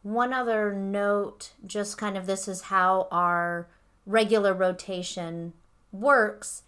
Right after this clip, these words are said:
The girls' weekly chores need to be done before family movie on Sundays. So they know that Sunday is their deadline for homework and for weekend chores. And I discussed chores at length in a previous podcast, but that's kind of their deadline.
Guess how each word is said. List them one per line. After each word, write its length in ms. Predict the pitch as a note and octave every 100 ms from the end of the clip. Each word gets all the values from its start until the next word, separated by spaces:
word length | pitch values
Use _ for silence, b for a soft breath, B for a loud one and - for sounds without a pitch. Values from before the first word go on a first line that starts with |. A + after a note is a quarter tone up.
| b b _ _
The 220 | F3+ G3+
girls' 640 | F#3 G#3+ A3+ A3 G#3+ G#3 F#3
weekly 440 | F#3 G#3+ - G#3+
chores 920 | G#3 - A#3 G#3 F3 F3+ F3+ F3+ - _ - _ G3+
need 400 | G3 G3+ G#3 G#3
to 80 |
be 120 | G3+ F#3+
done 220 | F#3 F3
before 320 | F3+ - F3
family 340 | F3+ E3+ E3+
movie 300 | E3+ E3+ E3+
on 160 | D#3+ E3
Sundays. 500 | - E3+ D#3+ A2+ -
So 220 | - F3+
they 140 | E3+ E3+
know 180 | E3+
that 160 | E3+ E3+
Sunday 460 | - F#3 F3+ F3+ F3
is 140 | E3+
their 160 | E3+ D#3+
deadline 500 | D#3+ D#3+ D3 D3+ D3
for 160 | -
homework 580 | E3+ C#4+ C#4 C4+ D3 - b b b b -
and 160 | F#3
for 140 | F3 F3+
weekend 420 | F#3 F3+ F3 E3+
chores. 600 | - F3 E3+ F3 E3+ - b b b -
And 160 | F3+ F3+
I 420 | E3 E3 D#3+ -
discussed 520 | E3+ F#3+ - F#3+ F3 -
chores 340 | F#3+ F3 E3
at 220 | E3 -
length 320 | E3 D#3+ E3+ E3+
in 140 | E3
a 60 | D#3+
previous 480 | F3+ E3+ D#3+ E3
podcast, 680 | - D#3 D#3+ - - - - -
but 240 | - -
that's 280 | F3 F3+ -
kind 280 | G3 F#3 E3+
of 180 | E3
their 220 | F3+ E3 D#3+
deadline. 800 | G3+ F3+ E3+ D#3+ D#3+ D#3 D#3+